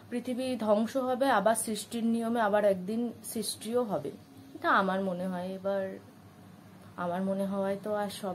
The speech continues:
নয়, তাই না? কালকে ফোনের দোকানে গিয়েছিলাম, আমার ফোনটা একটুখানি খারাপ হয়ে গেছিলো।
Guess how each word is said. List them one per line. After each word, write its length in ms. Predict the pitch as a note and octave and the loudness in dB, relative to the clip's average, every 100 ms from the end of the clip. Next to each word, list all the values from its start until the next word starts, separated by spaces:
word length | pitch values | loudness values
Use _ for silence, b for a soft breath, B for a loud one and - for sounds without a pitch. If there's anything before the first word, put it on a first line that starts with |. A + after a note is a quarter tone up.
| F3 | -4
নয়, 200 | A3 A3+ - - - - | -2 -2 -6 -18 -20 -16
তাই 160 | - G#3 | -8 -4
না? 160 | A3+ G3 - - - - - - - - - | -4 -6 -16 -20 -20 -20 -18 -18 -18 -20 -8
কালকে 300 | G#3+ F#3+ F#3 | -2 0 -2
ফোনের 320 | B3 G#3+ G3+ G3 | -2 0 0 -2
দোকানে 320 | G#3+ A3+ A#3 | 0 2 2
গিয়েছিলাম, 380 | G#3 F#3+ F#3+ F#3 | 2 0 2 2
আমার 140 | G#3 | 2
ফোনটা 360 | G#3 F3+ F3+ G#3+ | 2 -2 2 0
একটুখানি 400 | G#3 A3+ A#3 B3+ | 0 -4 -2 -2
খারাপ 340 | A3 F3 F3+ | 0 0 2
হয়ে 120 | F3 | -2
গেছিলো। 380 | E3 F3 F#3+ | -2 -6 -6